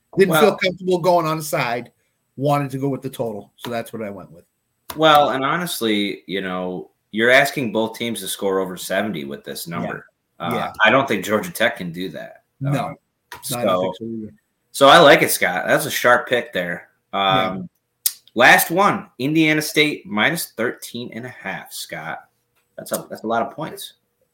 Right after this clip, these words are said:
Speaker 1: If you've seen Indiana State play, and I've watched one game, and, and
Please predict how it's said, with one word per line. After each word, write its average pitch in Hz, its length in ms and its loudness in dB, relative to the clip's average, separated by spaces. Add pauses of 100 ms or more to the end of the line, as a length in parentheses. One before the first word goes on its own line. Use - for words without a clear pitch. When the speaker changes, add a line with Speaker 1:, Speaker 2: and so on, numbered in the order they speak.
(120)
Speaker 1:
If 131 200 -8
you've 135 140 -6
seen 143 260 -4
Indiana 147 440 -2
State 135 340 -6
play, 110 360 -8 (120)
and 120 120 -12
I've 120 100 -8
watched 107 320 -8
one 120 220 -10
game, 113 400 -10 (260)
and, 113 180 -10
and 110 580 -10